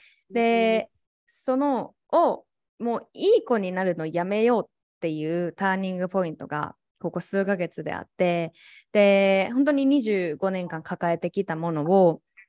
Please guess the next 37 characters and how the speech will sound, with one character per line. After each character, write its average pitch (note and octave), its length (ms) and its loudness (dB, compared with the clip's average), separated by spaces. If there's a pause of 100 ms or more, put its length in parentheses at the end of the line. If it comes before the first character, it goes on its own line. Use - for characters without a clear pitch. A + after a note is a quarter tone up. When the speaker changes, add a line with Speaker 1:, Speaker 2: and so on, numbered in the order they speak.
(240)
Speaker 1:
も F#3 220 2
う F#3+ 200 -4
脱 A#3 160 8
ぎ A#3+ 140 6
捨 C4 100 -2
て D4 140 0
る D4+ 60 2
っ D4+ 80 0
て F3 180 -4
い E3+ 80 -2
う D3+ 60 -6
と F3 120 -4
こ F3 120 -2
ろ D#3+ 100 -2
が C3+ 80 -2
あ - 20 -6
っ D#3+ 60 -10
た E3 100 -6
ん F3 60 -8
だ - 60 -8
よ - 40 -6
ね。 G#3 200 -4 (280)
だ D4+ 100 2
か D#4 120 4
ら D4 100 4
こ B3 140 0
そ、 A#3+ 260 4
Speaker 2:
う A3 60 4
ん。 - 20 2
Speaker 1:
な A#3+ 80 4
ん A#3 60 -2
か F3 260 0 (320)
今、 A#3+ 480 0 (680)
カ C#4+ 100 -2
レ D#4 160 0
ン D4 80 0
が C#4+ 480 0